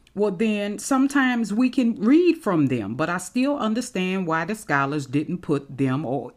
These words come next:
or include the writings in the Bible. Now, since Catholicism quotes from, uh, Second Maccabee to support what they teach about purgatory,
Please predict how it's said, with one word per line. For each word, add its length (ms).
or 340
include 580
the 100
writings 540
in 140
the 80
Bible. 460
Now, 200
since 380
Catholicism 1000
quotes 460
from, 440
uh, 400
Second 460
Maccabee 640
to 120
support 480
what 220
they 160
teach 340
about 320
purgatory, 720